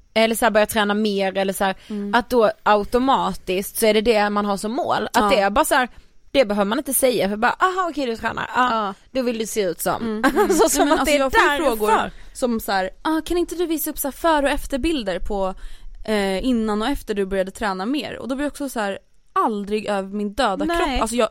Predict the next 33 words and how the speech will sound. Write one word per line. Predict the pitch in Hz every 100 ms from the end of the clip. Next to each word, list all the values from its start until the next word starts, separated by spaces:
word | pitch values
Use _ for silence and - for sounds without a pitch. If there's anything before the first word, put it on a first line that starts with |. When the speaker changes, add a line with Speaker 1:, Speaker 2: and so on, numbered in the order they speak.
| _
Speaker 2:
ett, | - 427 - -
jag | -
skulle | - 254
aldrig | 190 180
ens | 175 -
ta | 170 160
en | 185
sån | 165 165
bild. | - 247 240
Speaker 1:
Nej. | 233 233 214 -
Speaker 2:
Två, | - 339 214 190 - _ _ -
om | 311 415
jag | 330
skulle | 240 208
ta | 196 175
en |
sån | 180 175 165
bild | 160 220
så | 262
skulle | 240 247 220
det | 202 - 302
enbart | 220 240 285 269
vara | 226 180
för | 175 180
mig | 175 190
själv, | - 370 220 262 277 339
om | - 220 214
jag | 190
nu | 185
har | 254 359
några | 269 196
såna | - 175
mål. | 170 165